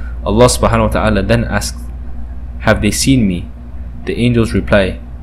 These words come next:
'No.' Allah subhanahu wa ta'ala says, 'What would they have done if they could see me?' The angels reply, 'They would then be even busier in their worship, praise,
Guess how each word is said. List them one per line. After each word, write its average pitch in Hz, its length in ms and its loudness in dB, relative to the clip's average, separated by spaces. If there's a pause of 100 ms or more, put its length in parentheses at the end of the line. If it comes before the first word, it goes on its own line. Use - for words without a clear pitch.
(140)
'No.' 104 340 4 (560)
Allah 110 320 4
subhanahu 113 320 0
wa 101 80 -6
ta'ala 98 220 0
says, - 340 0 (1400)
'What 117 240 4
would 113 220 2
they 107 100 6
have 104 240 0
done 110 460 2
if 101 100 -10
they 101 160 0
could - 160 -2
see 107 220 2
me?' 92 260 0 (560)
The 107 160 -4
angels 120 320 2
reply, 95 440 0 (360)
'They 101 120 2
would 117 280 4 (380)
then 110 420 2 (300)
be 110 60 0
even 104 400 2
busier 107 360 4
in 101 200 0
their 92 160 2
worship, 107 400 2 (400)
praise, 117 480 2